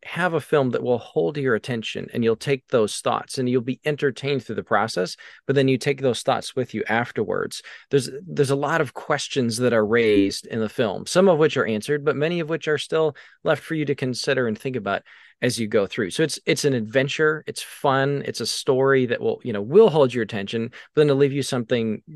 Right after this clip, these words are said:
to go forward with afterwards. So it's, it's a little bit more unusual of a film,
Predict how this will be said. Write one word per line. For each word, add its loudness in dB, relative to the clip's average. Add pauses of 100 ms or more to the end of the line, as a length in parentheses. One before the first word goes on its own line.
to -8
go 0
forward -2
with -6
afterwards. -6
So 2 (480)
it's, -4
it's -4
a -12 (140)
little 4
bit 0
more 4
unusual 0
of -6
a -14
film, -4